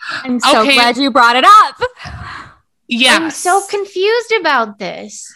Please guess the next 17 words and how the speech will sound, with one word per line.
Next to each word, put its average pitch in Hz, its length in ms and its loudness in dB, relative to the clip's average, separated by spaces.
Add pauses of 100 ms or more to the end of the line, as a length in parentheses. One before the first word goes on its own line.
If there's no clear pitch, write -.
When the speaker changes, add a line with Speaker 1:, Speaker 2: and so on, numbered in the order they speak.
(140)
Speaker 2:
So 330 160 0
Speaker 1:
My 294 60 -2
Speaker 2:
it - 40 -6
Speaker 1:
mind - 80 0
was - 60 -2
Speaker 2:
doesn't 320 340 2
it 392 80 4
Speaker 1:
blown. 330 220 -2
Speaker 2:
mean, 190 800 0 (800)
correct 220 360 -2
me 254 120 -4
if 269 120 -8
I'm 277 180 -4
wrong, 175 420 -6
if 208 200 -10
you're 240 280 0
standing, 262 1000 -4